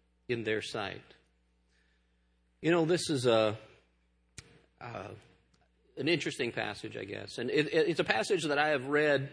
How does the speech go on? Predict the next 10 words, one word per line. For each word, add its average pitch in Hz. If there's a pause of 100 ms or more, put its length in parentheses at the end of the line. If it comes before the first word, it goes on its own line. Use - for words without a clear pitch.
(100)
many, 156
many 135
times, 123
and 123
I'm 120
sure 120 (420)
most 139
of 120
you 120
have. 117